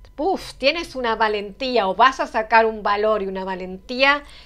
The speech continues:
impresionante en los próximos días. Eh,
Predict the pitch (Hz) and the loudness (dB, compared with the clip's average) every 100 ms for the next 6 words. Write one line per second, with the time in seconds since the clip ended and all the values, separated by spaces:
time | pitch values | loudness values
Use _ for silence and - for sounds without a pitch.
0 | - - 320 381 370 - - - 262 269 | -20 -8 -4 -2 0 4 6 6 4 6
1 | 277 254 226 226 254 277 - - - - | 4 2 2 4 4 2 -16 -20 -20 -20
2 | - - - 233 233 240 220 - 240 240 | -20 -20 -8 -2 0 0 -2 0 0 2
3 | 262 220 208 185 196 180 185 - - - | 0 -4 -6 -8 -6 -8 -8 -14 -20 -20
4 | - - - - - - - - - - | -20 -20 -20 -20 -20 -20 -20 -20 -20 -20
5 | - - - 247 226 214 185 | -20 -12 2 4 4 2 -2